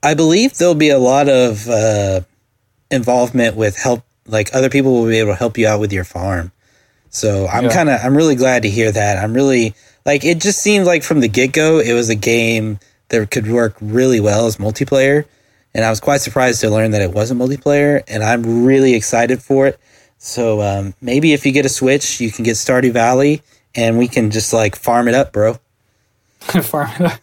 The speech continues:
Speaker 1: <laughs>
Speaker 2: I mean, it, it's probably just like living with, uh, with the spouse, you know, having someone to help you and support you. You know, you and I
Speaker 1: Yeah.
Speaker 2: could be, uh, married farmers hanging
Speaker 1: Yeah, we
Speaker 2: out.
Speaker 1: could be. I don't think Katie would mind that.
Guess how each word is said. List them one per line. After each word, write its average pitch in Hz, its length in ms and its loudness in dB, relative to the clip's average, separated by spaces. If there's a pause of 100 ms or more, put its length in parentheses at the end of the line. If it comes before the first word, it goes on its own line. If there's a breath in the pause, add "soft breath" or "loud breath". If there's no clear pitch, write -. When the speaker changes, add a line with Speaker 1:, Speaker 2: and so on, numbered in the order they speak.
Speaker 1:
<laughs> - 800 -2
Speaker 2:
I 160 40 0
mean, 160 220 2
it, 170 160 -2
it's 170 100 -4
probably 226 240 2
just 170 160 0
like 147 180 2
living 135 320 0
with, 127 240 -4
uh, 120 340 0
with 127 120 -10
the 123 80 -14
spouse, 127 420 -2
you 120 60 -10
know, 120 140 -8
having 123 280 -6
someone 123 320 -6
to 117 220 -4 (520)
help 131 220 -2
you 127 80 -8
and 123 100 -8
support 131 320 -6
you. 139 160 -10 (320)
You 139 80 -12
know, 123 100 -10
you 131 140 -12
and 135 80 -6
I 127 80 0
Speaker 1:
Yeah. 101 180 -2
Speaker 2:
could 127 80 -2
be, 127 80 -2
uh, 120 200 -2 (240)
married 131 420 -2 (160)
farmers 131 540 -8 (600)
hanging 139 180 -4
Speaker 1:
Yeah, 196 100 2
we - 60 0
Speaker 2:
out. - 60 -6
Speaker 1:
could 190 160 -2
be. 95 240 -2 (460)
I 160 60 -2
don't 170 140 0
think 110 160 -2
Katie 98 240 -2
would 90 160 -6
mind 87 200 -6
that. 95 140 -10